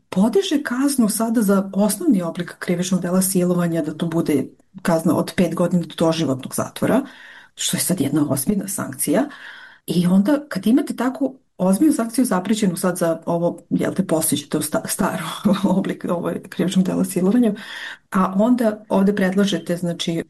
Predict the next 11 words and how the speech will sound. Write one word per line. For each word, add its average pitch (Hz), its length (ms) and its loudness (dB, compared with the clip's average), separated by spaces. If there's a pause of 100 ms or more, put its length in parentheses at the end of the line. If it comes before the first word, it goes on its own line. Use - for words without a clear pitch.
(160)
ovu 185 180 4
obljubu 185 280 2
bez 170 220 -6
pristanka 175 500 0
sa - 140 -4
kaznom, 160 380 -4
znači, 170 300 -2
od - 160 -6
tri 175 340 0 (340)
do - 160 -4
dvanaest, 160 680 0